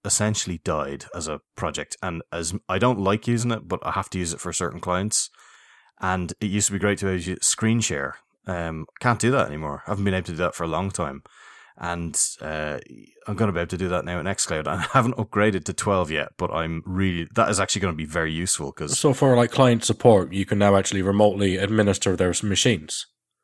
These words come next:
Speaker 1: I don't know whether you can do that, but you can certainly demo somebody through a project and, you know, roll out
Speaker 2: Yeah,
Speaker 1: to a
Speaker 2: have the
Speaker 1: thing.
Speaker 2: voice call and actually see their screen and guide them.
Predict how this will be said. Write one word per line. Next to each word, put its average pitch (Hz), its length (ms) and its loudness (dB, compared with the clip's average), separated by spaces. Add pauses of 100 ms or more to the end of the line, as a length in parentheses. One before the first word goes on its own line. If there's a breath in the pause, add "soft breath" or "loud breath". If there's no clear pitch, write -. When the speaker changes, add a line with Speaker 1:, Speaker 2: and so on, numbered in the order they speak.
(360)
Speaker 1:
I - 120 -14 (160)
don't 214 260 -2
know 214 140 -2
whether 202 160 4
you 175 60 -2
can 175 120 2
do 180 120 2
that, 170 200 0
but 110 80 2
you 101 60 0
can 107 120 0
certainly 131 300 0
demo 120 300 2
somebody 104 280 2
through 110 280 2
a 90 60 0
project 95 680 -2
and, 82 260 -6
you 90 80 -4
know, 85 160 -2
roll 90 320 2
out 90 60 6
Speaker 2:
Yeah, 98 120 6
Speaker 1:
to 80 120 0
a 85 40 -2
Speaker 2:
have 117 120 6
the 104 60 -4
Speaker 1:
thing. 95 80 0
Speaker 2:
voice 101 260 6
call 92 300 4
and 90 80 2
actually 95 220 -2
see 104 140 2
their 92 140 2
screen 98 300 2
and 87 80 -4
guide 104 260 4
them. 76 200 -10